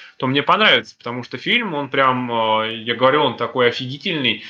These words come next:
Я вот, э, с-, посмотрев, э, этот фильм, я хочу больше познакомиться с Коэнами. Надеюсь, у нас ещё что-нибудь будет по, по ним.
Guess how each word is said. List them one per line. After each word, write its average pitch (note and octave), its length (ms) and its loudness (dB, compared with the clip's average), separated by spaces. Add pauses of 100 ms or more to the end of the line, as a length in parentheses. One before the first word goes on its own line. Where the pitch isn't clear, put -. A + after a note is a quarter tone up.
(220)
Я C3+ 180 4
вот, C3 220 0
э, C3+ 540 0
с-, - 520 -16
посмотрев, C#3 520 0
э, B2 420 4 (400)
этот C#3 280 -2
фильм, C#3 180 -4
я C3 120 0
хочу B2+ 240 -4
больше B2+ 260 -2
познакомиться B2 600 -6
с - 60 -18
Коэнами. C3+ 560 -2
Надеюсь, A#2+ 360 -2
у - 20 -10
нас A#2+ 200 -6
ещё A#2+ 100 -6
что-нибудь A2 260 -12
будет B2+ 240 -6
по, B2 400 2
по B2 60 2
ним. G#2 220 -6